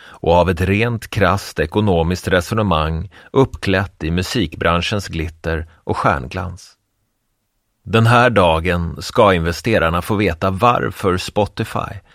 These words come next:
ett musikbolag som dittills aldrig har gått med vinst, är värt att satsa pengar på. Det är mindre än en månad kvar till Spotifys historiska börsnotering,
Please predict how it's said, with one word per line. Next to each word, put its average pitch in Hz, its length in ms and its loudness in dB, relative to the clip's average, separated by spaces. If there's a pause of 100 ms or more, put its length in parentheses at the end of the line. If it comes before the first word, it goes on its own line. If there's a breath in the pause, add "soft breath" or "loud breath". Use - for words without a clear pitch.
(360 soft breath)
ett - 200 -8
musikbolag 80 840 -2
som 98 180 -2
dittills 87 760 -6
aldrig 87 420 2
har 104 120 2
gått 80 260 -4
med 107 140 -2
vinst, 85 560 -10 (420 soft breath)
är 123 120 2
värt 104 440 2
att - 180 -4
satsa 113 300 0
pengar 57 400 -4
på. - 280 -14 (1120)
Det 78 200 -2
är 78 40 -2
mindre 78 500 -2
än 87 140 2
en 78 120 -2
månad 92 480 -2
kvar 80 400 -2
till 98 160 -4
Spotifys 82 760 -2
historiska 92 680 -4
börsnotering, 85 880 -6